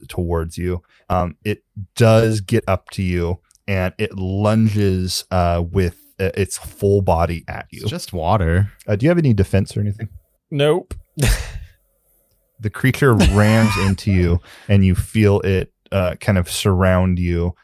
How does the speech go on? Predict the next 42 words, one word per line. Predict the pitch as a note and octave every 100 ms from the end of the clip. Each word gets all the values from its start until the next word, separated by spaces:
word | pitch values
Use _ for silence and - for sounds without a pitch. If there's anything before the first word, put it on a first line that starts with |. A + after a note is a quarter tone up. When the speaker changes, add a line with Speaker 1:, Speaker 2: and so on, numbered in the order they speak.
| _ _
Speaker 1:
and, | F#2+ F#2 F2 F2 F2 - -
uh, | F#2+ F2 E2+ F2+ -
it, | E2 -
it's | A2
a | F#2+
very | G#2+ A2+
weird | G#2 G2 F2+
sensation | F#2 F2 F#2 - F#2
where | F2+
Speaker 3:
Oh, | F2+
Speaker 1:
it's | G#2+
Speaker 3:
no. | G#2+ A2 A2
Speaker 1:
like | G#2+
getting | A#2 G#2+ G2+
in | G2+ F#2 F#2 F2+ _ _
your | - A2 F#2+
clothes | - G#2 F#2 F#2 F2+ -
and | F2+ E2+
past | - F2+ - -
your | F2+ F2
armor, | E2+ E2+ E2+ E2 - _ _ -
and, | F2+ E2+ E2 D#2+ E2+
uh, | F2 E2 D#2 E2
you | G2
feel | - G2+ F#2+
it | -
seeping | - - - G2 G#2 F#2
into | E2+ F2+ -
Speaker 2:
What | F2+
Speaker 1:
your, | E2+ D#2+ D#2+
Speaker 2:
armor? | F2+
Speaker 1:
your |
skin. | D#2 - - E2 D#2 E2 _ _ _ _ -
Uh, | G2+ F#2+
you | G2+ G2+ _ -
pull | - - D3+
back | C3+ A2+ F2 - - - -
quickly, | - A2 - F#2 F2 E2+ _ _ -
uh, | G#2 G2
but | F2 G2
you | G2+ G2
take | - G2 -